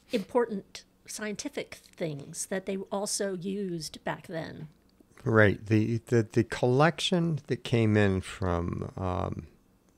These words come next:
Speaker 2: the Jennings family, uh, the Warings,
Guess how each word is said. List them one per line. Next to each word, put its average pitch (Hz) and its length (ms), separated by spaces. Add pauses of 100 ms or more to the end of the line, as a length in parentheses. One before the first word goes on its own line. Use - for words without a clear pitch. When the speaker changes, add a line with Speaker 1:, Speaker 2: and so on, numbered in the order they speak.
Speaker 2:
the 92 260
Jennings 92 540 (120)
family, 82 460 (1300)
uh, 92 80
the 92 80
Warings, 85 460